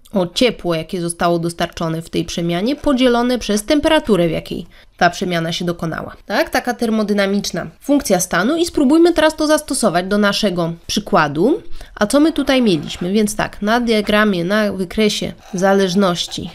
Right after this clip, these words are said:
ciśnienia od objętości mieliśmy gdzieś tutaj nasz stan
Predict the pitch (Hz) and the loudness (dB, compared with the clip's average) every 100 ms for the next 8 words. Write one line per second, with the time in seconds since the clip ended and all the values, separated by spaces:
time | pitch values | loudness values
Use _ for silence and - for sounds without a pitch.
0 | - - 208 - 214 190 160 - 202 208 | -14 -4 0 4 4 4 -2 -2 0 2
1 | 190 170 160 156 147 - - 160 165 208 | 2 0 -2 -4 -8 -10 -10 -6 -2 0
2 | 254 226 226 226 220 - 175 160 160 - | 2 4 4 2 0 0 -2 -2 -6 -12
3 | - - 180 202 - 220 202 175 170 170 | -18 -6 0 0 2 2 2 2 0 -2
4 | 165 - - 165 156 | -4 -6 -2 -2 -2